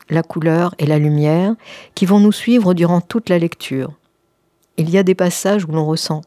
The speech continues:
clairement la sensation du soleil, qui illumine de toute sa force. On ressent la chaleur, mais on ressent aussi le froid avec le vent au début de l'histoire, avant qu'il ne s'engouffre dans cet univers aquatique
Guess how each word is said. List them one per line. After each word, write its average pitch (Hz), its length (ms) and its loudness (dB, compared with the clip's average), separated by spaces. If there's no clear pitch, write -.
clairement 202 360 2
la 160 100 0
sensation 160 500 -4
du 151 120 -4
soleil, 202 560 0
qui 165 320 -4
illumine 180 520 4
de 147 120 0
toute - 240 -6
sa 139 160 -2
force. 185 580 -4
On 156 120 0
ressent 170 340 0
la 160 120 -2
chaleur, 220 340 0
mais 180 240 0
on 180 80 2
ressent 202 320 0
aussi 208 260 0
le 190 100 0
froid 185 600 -4
avec 160 240 0
le 165 100 2
vent 185 340 -2
au 165 60 -2
début 165 280 -2
de 180 80 -6
l'histoire, 170 600 -4
avant 185 260 0
qu'il 165 340 -4
ne 156 120 0
s'engouffre 185 580 -2
dans 147 120 0
cet - 260 -4
univers 165 360 0
aquatique 170 720 -6